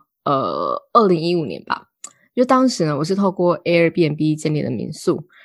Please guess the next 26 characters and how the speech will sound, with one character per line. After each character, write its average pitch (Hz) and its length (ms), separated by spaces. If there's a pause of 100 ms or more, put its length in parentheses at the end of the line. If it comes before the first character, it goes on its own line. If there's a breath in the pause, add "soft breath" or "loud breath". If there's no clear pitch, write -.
(120)
然 156 120
后 208 180
那 233 120
段 220 140
时 175 180
间 170 240
呢， 156 160
Ian 175 340
刚 165 140
好 180 180
在 143 380
Airbnb 160 680
也 147 120
工 151 240
作 151 140
了 120 40
一 120 40
段 139 200
时 139 260
间， 143 360
然 139 80
后 160 160
有 147 80
一 147 40
个 147 120
project。 - 600